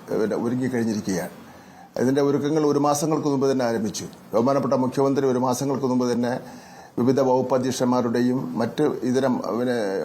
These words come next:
മന്ത്രിമാരുടെയൊക്കെ തന്നെ യോഗം വിളിച്ചു ചേർത്ത് സ്കൂൾ തുറക്കുന്നതിന് മുമ്പ് ചെയ്തു തീർക്കേണ്ട കാര്യങ്ങളെ സംബന്ധിച്ചിടത്തോളം ഉള്ള ക-,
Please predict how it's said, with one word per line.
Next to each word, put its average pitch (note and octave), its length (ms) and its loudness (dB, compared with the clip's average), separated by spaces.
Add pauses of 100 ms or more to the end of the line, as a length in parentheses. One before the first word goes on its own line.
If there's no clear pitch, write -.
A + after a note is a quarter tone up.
(140)
മന്ത്രിമാരുടെയൊക്കെ B2 800 0
തന്നെ A#2 120 0
യോഗം A#2 300 0
വിളിച്ചു A2+ 220 -2
ചേർത്ത് A#2 360 -2 (520)
സ്കൂൾ D3+ 240 2
തുറക്കുന്നതിന് D3 400 0
മുമ്പ് D3 260 0
ചെയ്തു C#3 180 0
തീർക്കേണ്ട C3+ 340 0
കാര്യങ്ങളെ B2 380 0
സംബന്ധിച്ചിടത്തോളം A2+ 840 -2
ഉള്ള A2+ 340 -2 (180)
ക-, F2+ 240 -2